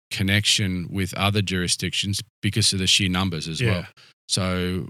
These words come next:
Speaker 1: we're, we're, you know, we've been called the boutique brigade and
Speaker 2: <laughs> Yeah.
Speaker 1: boutique service and everything. But if you look at what we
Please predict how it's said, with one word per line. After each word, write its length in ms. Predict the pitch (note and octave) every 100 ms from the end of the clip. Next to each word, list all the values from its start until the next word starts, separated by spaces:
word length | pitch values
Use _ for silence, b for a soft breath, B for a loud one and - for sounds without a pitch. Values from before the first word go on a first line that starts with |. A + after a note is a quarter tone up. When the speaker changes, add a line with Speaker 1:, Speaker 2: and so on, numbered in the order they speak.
| -
Speaker 1:
we're, 260 | G2 F#2
we're, 180 | F2+ F#2+ - _ -
you 80 | F#2
know, 100 | F2
we've 140 | F#2
been 220 | G2 F#2
called 260 | - G2 E2+
the 80 | E2
boutique 440 | E2 - F#2+ F#2+
brigade 480 | F2+ F2 F#2 F#2+ F2+
and 200 | F2+ E2+
Speaker 2:
<laughs> 60 | -
Yeah. 80 | B2+
Speaker 1:
boutique 280 | - F#2+ -
service 480 | - F#2 G2 -
and 60 | F2+
everything. 360 | F2+ F2 G2 F2 B B B B _ -
But 280 | G2+ - - -
if 200 | G2 -
you 100 | A#2
look 180 | B2+ B2
at 160 | G#2+ - -
what 260 | F#2+ G#2 -
we 360 | G2 F#2+ D#2+